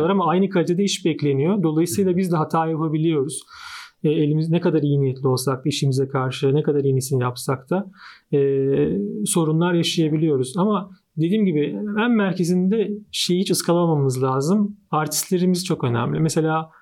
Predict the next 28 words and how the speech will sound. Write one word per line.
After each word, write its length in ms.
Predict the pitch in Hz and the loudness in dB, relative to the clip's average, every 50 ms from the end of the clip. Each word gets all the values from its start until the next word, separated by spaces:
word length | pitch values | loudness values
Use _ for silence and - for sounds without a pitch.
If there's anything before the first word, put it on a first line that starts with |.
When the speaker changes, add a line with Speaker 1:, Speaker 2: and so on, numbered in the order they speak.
| _ _ _ - | _ _ _ -4
Speaker 2:
cumartesi, 420 | - 165 165 175 180 175 - - | 0 0 2 2 0 -2 -2 -2
pazar 360 | 185 170 160 175 170 165 170 | 0 0 2 2 0 -2 -2
çalışmıyoruz. 680 | - - 160 156 175 160 - - 147 135 123 117 113 - 160 | -4 -2 -2 0 0 -2 0 0 0 2 2 0 0 0 0
Eğer 180 | 139 139 139 | 0 0 0
çok 140 | 139 165 139 | 0 -2 0
önemli 360 | 147 139 139 135 135 135 131 | 0 0 0 2 2 2 0
bir 40 | 131 | 0
şey 240 | - - 151 135 135 | 0 0 0 2 2
yoksa, 500 | 135 139 139 139 - - 139 123 123 127 | 2 0 0 -2 -4 -4 -4 -2 0 0
birisine 340 | 139 139 143 139 - 147 143 | 0 0 0 0 0 0 0
söz 380 | 147 - - 151 151 139 131 | 0 0 -2 -2 -2 0 0
vermiş 260 | 143 139 139 143 143 147 | 0 0 0 0 -2 -2
ve 60 | 143 | -2
tutamadıysak, 800 | 143 - - 160 147 147 139 123 127 123 117 - - 139 - 110 104 98 92 98 98 98 101 - - - - - - _ _ _ - | -4 -4 -4 0 0 2 2 0 0 -2 -2 -2 -4 -4 -4 -6 -8 -10 -10 -10 -10 -12 -14 -16 -18 -20 -20 -20 -20 _ _ _ -2
Speaker 1:
Hı 60 | 151 | 0
hı. 0 | |
Speaker 2:
e, 160 | 139 135 127 | 2 2 2
boynumuz 400 | 135 147 151 160 165 170 170 156 | 2 2 2 2 2 2 2 2
bükük 280 | 147 139 - - - - | 0 -2 -2 -2 -4 -2
kalacaksa 520 | - 165 151 151 139 160 170 165 - - | -2 -2 0 0 0 0 -2 -2 -2 -2
çalışıyoruz. 640 | 139 - 131 117 113 - 117 117 120 120 117 117 - | -2 -2 -2 0 0 0 0 2 2 0 0 0 0
Speaker 1:
Hı 40 | 143 | 0
hı. 20 | |
Speaker 2:
Yani 80 | 143 135 | 0 2
cumartesi, 320 | 151 165 175 180 180 185 | 2 2 0 0 -2 0
pazar 300 | 190 175 160 175 180 175 | 0 0 2 0 0 -2
çalışmamaya 480 | 180 - 165 165 165 - 175 170 165 165 | -2 -2 -2 0 0 0 2 2 2 2
çalışıyoruz. 760 | 160 - 160 160 160 - - 175 160 160 165 165 - - | 0 0 0 0 -2 -2 0 0 0 0 0 -4 -6 -8